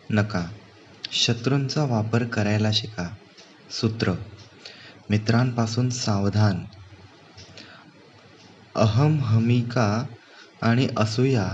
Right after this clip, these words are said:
ही मित्रांना चटकन घेरते, त्यामुळे त्यांच्याकडून त्वरित फसगत होण्याची शक्यता असते. अतिलाडाने बिघडल्यामुळे ते फार क्लेश आणि पीडा देऊ शकतात.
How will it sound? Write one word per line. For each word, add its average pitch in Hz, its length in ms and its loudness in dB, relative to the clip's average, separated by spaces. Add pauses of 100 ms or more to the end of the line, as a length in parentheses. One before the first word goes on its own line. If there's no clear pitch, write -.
(120)
ही 127 220 -2
मित्रांना 117 680 2
चटकन 147 680 -2
घेरते, 107 500 2 (480)
त्यामुळे 123 380 4
त्यांच्याकडून 113 760 0
त्वरित 117 520 0
फसगत 110 520 0
होण्याची 107 420 0
शक्यता 107 480 -2
असते. 90 400 -4 (1500)
अतिलाडाने 127 840 2
बिघडल्यामुळे 113 880 4
ते 113 400 -2
फार 113 440 -2 (100)
क्लेश 117 400 2 (100)
आणि 110 260 2
पीडा 107 380 0
देऊ 113 240 4
शकतात. 95 460 -2